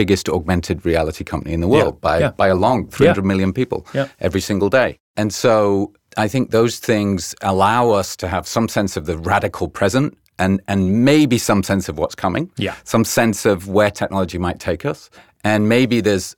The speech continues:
Speaker 1: a good path from some of the experiences we've had in the past about what it takes to be, build a good company with good ethics, good purpose, and good profit, because coming from good ethics and good, for this new generation, those two things are inextricably linked.
Speaker 2: Yeah.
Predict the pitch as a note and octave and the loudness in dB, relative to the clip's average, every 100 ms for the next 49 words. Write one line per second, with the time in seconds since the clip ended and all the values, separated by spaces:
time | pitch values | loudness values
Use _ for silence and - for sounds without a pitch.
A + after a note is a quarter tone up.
0 | F#2+ F2+ A#2+ A#2+ - G2+ G2 G2 - F#2+ | -10 -4 -4 -4 -2 0 0 -4 -4 -2
1 | F2+ F2 G#2+ F#2+ F#2+ - G2 F2 - E2 | -2 -6 -6 -4 -4 -4 -6 -6 -8 -12
2 | F2+ G#2+ G#2+ G2+ F2+ E2+ E2 - F3+ C#3+ | -6 -4 -2 0 0 -2 -6 0 2 2
3 | - F#2+ F#2+ F2+ F#2+ F#2 - A2+ G2 - | 0 -6 -4 -2 -2 -4 -4 -2 -2 -4
4 | - F2+ F2+ E2 - - _ G2 F#2 - | -10 -4 -4 -4 -10 -20 _ -2 0 -2
5 | A#2 - A2 F#2+ G2 F#2 F2 - _ _ | -4 0 -2 0 -2 -4 -6 -12 _ _
6 | - F#2 - G2 G2+ G#2+ G2 - F#2+ F#2 | -2 -2 -2 -10 0 2 2 -4 -4 -2
7 | - F#2+ - - G#2 - G#2 G#2 G#2+ G2 | 0 -2 -2 0 0 2 0 2 0 0
8 | - A#2 B2 B2 A#2+ - D#3+ D#3+ A2 G2 | -2 0 0 2 0 2 0 0 0 -2
9 | G#2+ - F#2+ - A#2 G#2 G#2 - F#2+ F#2+ | -2 -2 -2 -2 -4 -2 -4 -4 -4 -2
10 | F2 F2 G2+ G2 F2+ F2 - _ - A2 | -2 -4 -8 -8 -6 -8 -10 _ 0 2
11 | G#2 G#2 F#2+ F#2+ G2 C3 D#3 - G2 G2 | 2 0 0 2 2 2 0 0 -2 0
12 | A2 - B2 G#2+ G2+ F#2 F#2 - G2+ F#2+ | 0 0 -2 0 -2 0 0 0 0 -2
13 | F#2 - F2+ - C#2 D2 - - G2+ F2 | -2 -6 -8 -8 -10 -10 -10 -10 -10 -10